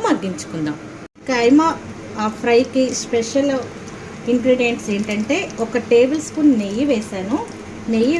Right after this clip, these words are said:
వేసుకొని ఇందులో కొంచెం జీడిపప్పులు పలుకులు వేసుకొని వేయించుకోవాలి. అందుకే కీమా గీ రోస్ట్ ఫ్రెండ్స్ నేను చేస్తుంది ఈరోజు.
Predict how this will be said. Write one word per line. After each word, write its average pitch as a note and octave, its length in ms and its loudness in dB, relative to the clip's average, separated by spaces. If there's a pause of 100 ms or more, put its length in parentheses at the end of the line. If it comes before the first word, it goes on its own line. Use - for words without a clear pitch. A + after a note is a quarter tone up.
వేసుకొని G#3 560 0 (300)
ఇందులో A#3+ 300 2 (140)
కొంచెం C#4+ 400 0 (1120)
జీడిపప్పులు C4 720 0
పలుకులు A3 420 0
వేసుకొని G#3+ 500 0
వేయించుకోవాలి. F#3+ 760 0 (640)
అందుకే C4 300 0 (180)
కీమా C#4 340 4 (200)
గీ C4 100 4 (120)
రోస్ట్ C4+ 320 2 (100)
ఫ్రెండ్స్ G#3+ 400 -6
నేను G3+ 220 -6
చేస్తుంది G#3 480 -6
ఈరోజు. F#3 340 -2